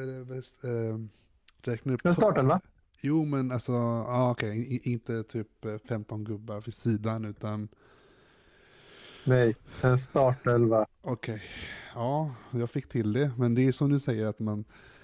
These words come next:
Speaker 1: alltså, man, man tar ju det man känner till, tänker jag.
Speaker 2: Ja.
Speaker 1: Så det är ju lite så här, oh fucking lord.
Speaker 2: Ja, men jag räknade, fast jag, jag tror jag fick till det lite bra. Jag ska kolla, vänta. Det är en,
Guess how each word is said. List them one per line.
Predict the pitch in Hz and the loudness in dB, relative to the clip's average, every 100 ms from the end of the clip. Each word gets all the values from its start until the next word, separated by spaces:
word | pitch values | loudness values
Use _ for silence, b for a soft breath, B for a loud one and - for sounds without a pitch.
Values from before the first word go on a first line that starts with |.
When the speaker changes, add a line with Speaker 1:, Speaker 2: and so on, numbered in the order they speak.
| b b | b b
Speaker 1:
alltså, | - 107 | -6 0
man, | 110 107 107 123 | 2 2 0 -4
man | 110 | -8
tar | - 110 104 | -4 -2 0
ju | 110 123 | 0 0
det | 120 104 | 0 -2
man | 113 | -4
känner | 110 110 104 | -4 -6 -6
till, | - 127 | -8 -8
tänker | 135 110 | -10 -10
jag. | - - - B B B B B B - - - - 123 | -14 -14 -14 B B B B B B -8 -8 -8 -2 2
Speaker 2:
Ja. | 120 123 - - - - - - - B B B B B - | 8 8 8 -2 -20 -14 -12 8 10 B B B B B -12
Speaker 1:
Så | - | -6
det | 110 | 0
är | |
ju | 110 107 | 2 2
lite | 101 101 - 110 117 | 0 -4 2 4 6
så | |
här, | 107 101 110 - - - | 6 2 2 -4 -18 -4
oh | 113 107 117 123 | -2 2 0 -2
fucking | - - - 113 - 123 127 117 | -10 -14 -6 -4 -2 0 2 0
lord. | 113 120 120 - 131 B B B B - - - | -2 -6 -8 -12 -14 B B B B -20 -20 0
Speaker 2:
Ja, | 160 | 4
men | 156 | 6
jag | 165 170 175 | 6 6 6
räknade, | 160 131 165 151 | 4 4 2 4
fast | 170 147 - | 2 0 4
jag, | 160 175 180 | 6 8 6
jag | 185 | 6
tror | 196 233 | 6 4
jag | 190 | 4
fick | - 208 | 2 2
till | - 196 | 4 4
det | 160 | 6
lite | 143 147 | 6 4
bra. | 156 | 4
Jag | 151 165 | 6 4
ska | - 185 | 4 4
kolla, | 175 156 | 4 4
vänta. | 135 131 | 4 4
Det | 127 143 | 4 4
är | 156 - _ _ | 4 0 _ _
en, | 170 175 175 170 170 | 0 4 6 6 6